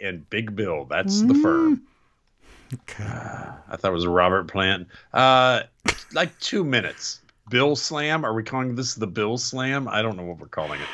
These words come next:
Speaker 2: I don't know. Goozle,
Speaker 1: But, yeah.
Speaker 2: whatever.
Speaker 1: Last Wednesday, when Dynamite was over,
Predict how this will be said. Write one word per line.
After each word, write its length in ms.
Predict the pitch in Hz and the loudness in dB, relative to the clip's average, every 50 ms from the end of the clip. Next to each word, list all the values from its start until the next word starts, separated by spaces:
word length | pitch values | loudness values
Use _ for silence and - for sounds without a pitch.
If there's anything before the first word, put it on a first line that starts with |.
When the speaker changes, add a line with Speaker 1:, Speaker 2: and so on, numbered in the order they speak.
| - - - | -12 -6 -4
Speaker 2:
I 100 | 127 120 | -2 -2
don't 180 | 104 98 95 | -2 -2 -4
know. 280 | 101 101 101 98 98 90 - - _ - | -6 -6 -8 -8 -10 -10 -12 -16 _ -8
Goozle, 480 | - 120 117 113 107 107 101 95 98 90 - | -4 -2 -2 -2 -2 -4 -4 -6 -8 -10 -10
Speaker 1:
But, 100 | - - | -10 -10
yeah. 80 | 98 | -8
Speaker 2:
whatever. 340 | 92 95 95 92 90 92 92 85 | -8 -8 -8 -8 -8 -6 -2 2
Speaker 1:
Last 300 | 92 107 120 117 - 127 | 4 4 4 2 2 0
Wednesday, 520 | 131 151 175 151 120 101 98 98 107 117 | 0 0 0 -2 -4 -6 -4 -4 -4 -4
when 180 | 113 113 110 101 | -4 -6 -8 -4
Dynamite 440 | 87 101 110 120 127 127 123 113 110 | -2 0 0 0 0 0 -2 -2 -2
was 180 | 113 113 107 | -2 0 2
over, 500 | 139 160 165 143 123 131 127 117 110 - | 2 2 4 4 4 2 2 2 0 -6